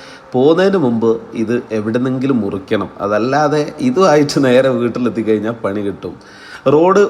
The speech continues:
വളരെ അടിപൊളിയായതുകൊണ്ട് ഞങ്ങൾ അതുവഴി തിരിച്ചു പോകുന്നില്ല, നേരെ ഗുണ്ടൽപേട്ടയ്ക്ക് കയറി. ഗുണ്ടൽപേട്ടയിൽ നിന്ന് ഇതാ നമ്മുടെ വയനാട്ടിലേക്കുള്ള ഡീവിയേഷൻ എടുത്ത്, ഇപ്പോൾ നല്ല പൂക്കളുടെ മാസമാണല്ലോ അല്ലേ? അറിയാലോ, കേരളത്തിൽ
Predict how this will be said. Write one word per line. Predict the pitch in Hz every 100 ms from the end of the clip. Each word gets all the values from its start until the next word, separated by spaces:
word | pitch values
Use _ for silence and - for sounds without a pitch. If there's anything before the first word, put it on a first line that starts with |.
| 147
വളരെ | 139 135 156 180 202
അടിപൊളിയായതുകൊണ്ട് | 175 175 165 156 156 147 151 160
ഞങ്ങൾ | 135 127 113
അതുവഴി | 110 104 101
തിരിച്ചു | 101 95 110
പോകുന്നില്ല, | 98 98 101 117 - 101
നേരെ | 104 110 120 131 139 143 143 123 117 101
ഗുണ്ടൽപേട്ടയ്ക്ക് | 107 110 120 123 110 123 123 95
കയറി. | 95 107 135 -
ഗുണ്ടൽപേട്ടയിൽ | 98 101 110 113 110 123
നിന്ന് | 113 104
ഇതാ | 107 107 107 104
നമ്മുടെ | 95 107 131 - 110
വയനാട്ടിലേക്കുള്ള | 98 92 104 - 107 104 - 95 95 95 - - 90
ഡീവിയേഷൻ | 92 95 104 107 113 113 95
എടുത്ത്, | 90 - 117 - - - - - - - 147
ഇപ്പോൾ | 180 185 - - 139
നല്ല | 139 151 160 165 135 - -
പൂക്കളുടെ | 131 143 143 - 165 165 147
മാസമാണല്ലോ | 123 120 123 110 104 95
അല്ലേ? | 110 98 98
അറിയാലോ, | 110 117 117 104 101
കേരളത്തിൽ | 110 107 107